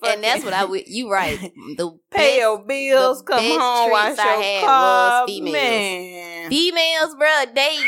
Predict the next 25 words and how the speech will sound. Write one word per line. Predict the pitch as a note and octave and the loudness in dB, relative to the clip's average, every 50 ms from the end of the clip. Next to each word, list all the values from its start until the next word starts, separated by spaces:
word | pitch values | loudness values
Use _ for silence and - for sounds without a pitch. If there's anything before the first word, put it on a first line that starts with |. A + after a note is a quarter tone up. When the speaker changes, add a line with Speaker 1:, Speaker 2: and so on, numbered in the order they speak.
| - - - | 4 4 4
Speaker 1:
they, | C4 D4+ F#4 F4+ D4+ C4 A#3 F#3+ E3 | 4 2 0 -4 -8 -8 -10 -6 -4
they | A#3 E4+ G#4 | -4 -4 -4
be, | D4+ C#4 A#3+ F#3+ | -4 -6 -8 -4
they | - A3+ - C#4 | -4 -4 -2 -2
be | A#3 F3+ | -4 -4
ready. | D#3+ G3 A#3+ G#3+ F3 E3+ E3+ D3 | -2 -2 -2 -2 -2 -6 -10 -8
They | F#3 A3 B3 | -8 -8 -8
be, | A3 G#3 - | -8 -10 -8
uh, | - A3+ - G#3+ | -8 -8 -8 -8
"What | B3 F#4 G4+ G4 | -10 -10 -10 -6
do | - F#4+ | -6 -6
you | F#4 C#4+ C#4+ C4+ | -6 -4 -6 -8
need? | C4 C#4+ E4 F#4+ D#4 C4 A#3 G#3 F3+ - - - | -8 -6 -4 -4 -4 -6 -8 -10 -12 -10 -4 -2
Oh, | B3+ B3+ A#3+ A#3 B3 C4+ | -2 -2 -2 -4 -6 -4
you | F4 G#4+ | -2 -2
Speaker 2:
A | G#4 G#4 | 0 0
Speaker 1:
already | G#4 G#4+ - | -2 -2 -2
Speaker 2:
good | C4+ D#4 E4+ | -2 -2 -2
Speaker 1:
out." | F#4 G4 F4+ | -2 -2 -2
Speaker 2:
sugar | E4 D#4+ D#4+ | -2 -4 -4
mama, | D#4 D#4 D#4 D#4 D#4 D4+ D4 D4 D4 - _ _ _ | -2 -2 -4 -4 -4 -8 -10 -12 -16 -20 _ _ _
gonna | F#3 F#3+ F#3 F3+ F3 E3+ E3+ F3+ | -12 -8 -6 -4 -4 -4 -4 -2
take | F#3+ F#3+ F#3+ F#3+ | -2 -4 -4 -4
Speaker 1:
Man. | G#3 | -8
Speaker 2:
you. | G3 E3+ | -14 -16